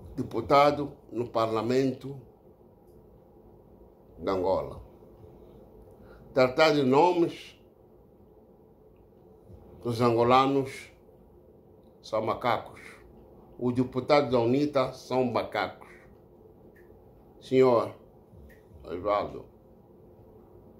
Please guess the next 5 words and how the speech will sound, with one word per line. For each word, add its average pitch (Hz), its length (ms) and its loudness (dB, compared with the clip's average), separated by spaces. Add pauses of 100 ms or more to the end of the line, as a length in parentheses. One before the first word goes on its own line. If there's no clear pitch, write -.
(640)
Angola 131 680 4 (540)
o, 120 200 -8 (220)
é - 80 2
um 160 220 2
parlamento 156 960 2